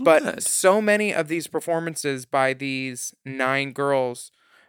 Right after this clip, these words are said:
Speaker 2: relied on props. Like, "Oh, you're gonna do Blame It on the Juice and have a giant juice box." Or you're gonna be pushing a shopping cart through a fake shopping thing, and then all the dancers will have eggplants.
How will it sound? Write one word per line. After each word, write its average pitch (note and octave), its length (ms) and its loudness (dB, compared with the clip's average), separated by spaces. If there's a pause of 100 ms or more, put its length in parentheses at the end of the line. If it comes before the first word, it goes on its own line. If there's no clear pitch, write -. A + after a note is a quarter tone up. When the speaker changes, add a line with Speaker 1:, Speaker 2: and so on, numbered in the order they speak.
(140)
Speaker 2:
relied C#3 600 4
on B2+ 160 0
props. D3+ 420 4
Like, D#3+ 180 0
"Oh, A3 300 8
you're G#3+ 160 2
gonna B3+ 180 4
do G#3+ 160 0
Blame F#3+ 360 4
It G#3 60 2
on G3+ 120 6
the F3+ 80 0
Juice G#3+ 420 -2
and D#3+ 120 0
have F3 160 4
a D#3+ 60 4
giant F#3+ 460 2
juice B3 380 0
box." - 640 2 (540)
Or G#3+ 340 6
you're A#3+ 220 2
gonna D4 180 4
be G3+ 340 0 (300)
pushing A#3 320 4
a A3 60 4
shopping A#3+ 480 2
cart F3 340 4 (220)
through G#3+ 200 4
a G#3 60 6
fake G#3+ 400 0
shopping G#3+ 500 4
thing, E3+ 320 -2
and E3+ 140 0
then F3+ 100 4
all G3+ 140 6
the G3+ 80 0
dancers F#3+ 480 0
will D#3+ 120 -4
have E3+ 180 4
eggplants. D#3+ 760 -2